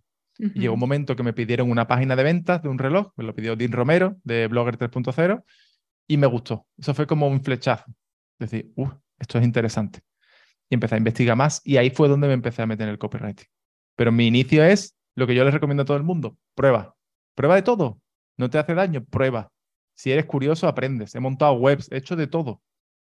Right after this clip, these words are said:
Speaker 1: Y al final elegí lo que más me gustó en ese momento. Pero la gente pretende que por una iluminación te llegue, "Vas a ser copywriter". Y ya está. Son, son muy
Speaker 2: <laughs>
Speaker 1: difíciles, <laughs> son muy difíciles.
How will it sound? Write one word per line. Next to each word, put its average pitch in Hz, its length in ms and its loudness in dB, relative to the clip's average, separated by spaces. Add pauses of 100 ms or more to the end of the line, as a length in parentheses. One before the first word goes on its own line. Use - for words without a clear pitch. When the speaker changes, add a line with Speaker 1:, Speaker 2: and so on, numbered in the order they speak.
(520)
Speaker 1:
Y - 80 -10
al 107 60 -6
final 110 240 -4
elegí 120 280 0
lo 143 120 2
que 139 80 -2
más 113 160 -2
me 113 80 -4
gustó 185 320 -8 (240)
en 131 160 4
ese 120 220 2
momento. 113 460 -2 (840)
Pero 101 180 -8
la 101 100 -8
gente 104 300 -2
pretende 127 500 0
que 120 220 2
por 113 180 -2
una 123 140 0
iluminación 135 640 0
te 143 120 0
llegue, 123 460 -2 (540)
"Vas 165 180 6
a 151 40 4
ser 147 160 0
copywriter". 117 500 -4 (120)
Y - 80 -16
ya 120 80 -12
está. - 140 -20 (420)
Son, 208 220 -6
son 123 180 -2
muy 110 160 0
Speaker 2:
<laughs> - 0 -
Speaker 1:
difíciles, - 400 -8 (100)
<laughs> - 100 -20
son - 260 2
muy 139 120 2
difíciles. 135 440 -12